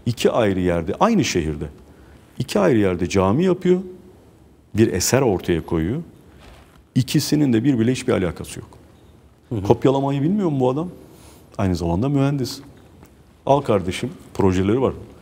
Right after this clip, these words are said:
Speaker 1: "Bu projeyi al, nerede yapıyorsunuz?" "Üsküdar." "Tamam, biz yaptık zaten Şehzade, babasını yaptık.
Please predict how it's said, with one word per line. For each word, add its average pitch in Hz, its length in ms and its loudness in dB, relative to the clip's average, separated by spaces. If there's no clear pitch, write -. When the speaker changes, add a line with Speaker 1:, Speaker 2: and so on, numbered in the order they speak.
Speaker 1:
"Bu 160 100 0
projeyi 127 440 2
al, 170 200 2
nerede 156 280 4
yapıyorsunuz?" 135 440 0
"Üsküdar." 123 420 2
"Tamam, 156 260 -2
biz 113 140 0
yaptık 147 300 2
zaten 98 280 0
Şehzade, 101 580 0
babasını 117 360 4
yaptık. - 340 -2